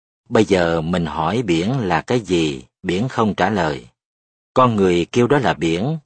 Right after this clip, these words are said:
biển không có lời nói." Trong tình huống này, ông thợ nêu câu hỏi ấy,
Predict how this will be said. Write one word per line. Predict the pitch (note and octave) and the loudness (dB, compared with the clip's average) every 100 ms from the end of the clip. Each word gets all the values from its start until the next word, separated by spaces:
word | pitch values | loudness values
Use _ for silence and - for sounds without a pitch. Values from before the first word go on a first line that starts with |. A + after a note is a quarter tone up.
| _ | _
biển | D#2 E2+ A#2 | -4 -2 -2
không | - A#2 G2+ | 0 0 2
có | B2 | 2
lời | F#2 D2 | 2 0
nói." | C#2+ F#2+ C3+ D3+ - _ _ _ _ _ _ _ _ _ - | -2 -2 -2 -4 -10 _ _ _ _ _ _ _ _ _ 0
Trong | A2+ G#2 | 2 0
tình | G2 E2+ | -2 -2
huống | D2 B2 B2+ | -2 -2 0
này, | F2 D2 C#2 | -2 -4 -6
ông | - A2+ | -2 -2
thợ | F#2+ E2 D#2 E2+ | 0 -4 -4 -2
nêu | G2+ G#2+ | 0 0
câu | G#2+ | 0
hỏi | G2+ D#2+ E2+ | 0 0 -4
ấy, | E2+ A2+ C3 | -4 -4 -6